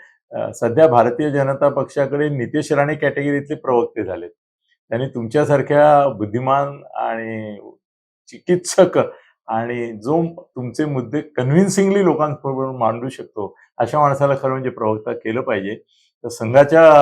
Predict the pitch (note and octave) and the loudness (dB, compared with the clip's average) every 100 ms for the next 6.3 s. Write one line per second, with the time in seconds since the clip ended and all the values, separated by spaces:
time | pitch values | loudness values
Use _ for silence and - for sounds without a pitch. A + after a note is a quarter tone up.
0 | C3+ B2+ A#2+ A2+ A2 A2+ B2 D3+ E3 C#3+ | 10 8 8 6 2 0 -2 -4 -2 0
1 | D#3 - B2+ F3 G3 D#3+ C#3+ C#3+ D#3+ F3+ | 0 -2 -2 -2 0 0 -2 -4 -4 -4
2 | C#4 D#4 A#2+ B2 C#3+ F#3 F3 E3+ E3+ E3 | -6 -10 -6 -6 -6 -8 -12 -10 -8 -8
3 | D3+ C3+ D3+ B2 A2 C#3 - B2+ B2+ A#2+ | -10 -12 -8 -8 -6 -6 -6 -10 -8 -6
4 | G#2+ A2+ A2 G2 - _ _ C3 F3 C#3 | -6 -6 -8 -8 -12 _ _ -8 -4 -4
5 | A#2+ F#3+ G3+ A3 A#3+ A#3+ A#3+ A#3 F3 E3 | -6 -10 -4 -4 -2 -4 -2 0 2 0
6 | D3 C#3+ | -2 -2